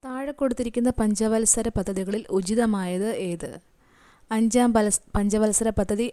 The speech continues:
ആയിരത്തി തൊള്ളായിരത്തി എഴുപത്തിനാല് എഴുപത്തൊമ്പത് കാലയളവിൽ ദാരിദ്ര്യ നിർമ്മാർജ്ജനത്തിന് പ്രാധാന്യം നൽകി. ശരിയാണ്.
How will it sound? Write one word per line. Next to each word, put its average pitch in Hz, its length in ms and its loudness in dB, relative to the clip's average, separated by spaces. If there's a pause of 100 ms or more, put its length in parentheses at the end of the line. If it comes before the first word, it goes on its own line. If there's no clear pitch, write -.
ആയിരത്തി 208 340 -4
തൊള്ളായിരത്തി 202 340 -2
എഴുപത്തിനാല് 208 460 -4
എഴുപത്തൊമ്പത് 202 580 -2
കാലയളവിൽ 196 600 -4 (560)
ദാരിദ്ര്യ 214 460 2
നിർമ്മാർജ്ജനത്തിന് 202 960 2
പ്രാധാന്യം 196 380 0
നൽകി. 180 260 -2
ശരിയാണ്. 185 500 -2